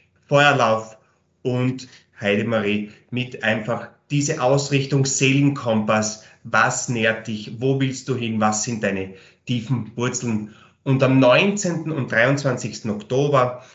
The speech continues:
das sind gleich vier Tage im Glöckelhof in Trofeiach, ein wunderschönes Gebäude, jahrhundertealte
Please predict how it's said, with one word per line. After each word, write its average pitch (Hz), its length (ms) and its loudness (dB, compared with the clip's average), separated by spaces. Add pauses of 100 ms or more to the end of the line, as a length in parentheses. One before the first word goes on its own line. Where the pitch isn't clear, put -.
(140)
das 113 220 -6
sind 107 240 -6
gleich 104 220 0
vier 165 340 -4
Tage 110 340 0
im 113 280 -10
Glöckelhof 127 760 -2
in 117 140 -8
Trofeiach, 110 720 0
ein 123 200 -2
wunderschönes 135 680 0
Gebäude, 120 580 -2 (220)
jahrhundertealte 120 1200 0